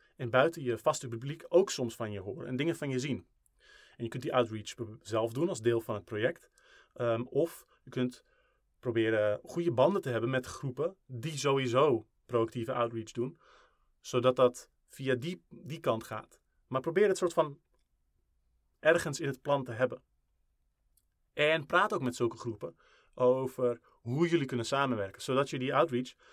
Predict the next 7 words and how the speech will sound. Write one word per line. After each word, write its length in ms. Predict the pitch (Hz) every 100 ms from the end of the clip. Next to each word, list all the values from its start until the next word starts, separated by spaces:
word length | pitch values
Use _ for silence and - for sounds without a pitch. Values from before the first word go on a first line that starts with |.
| -
misschien 260 | - - 175
niet 100 | 156
zelf 240 | 143 -
hoeft 180 | 127 117
te 60 | 117
doen. 240 | 117 - _ _ _ _ _ _ _ -
Ehm, 380 | 123 117 113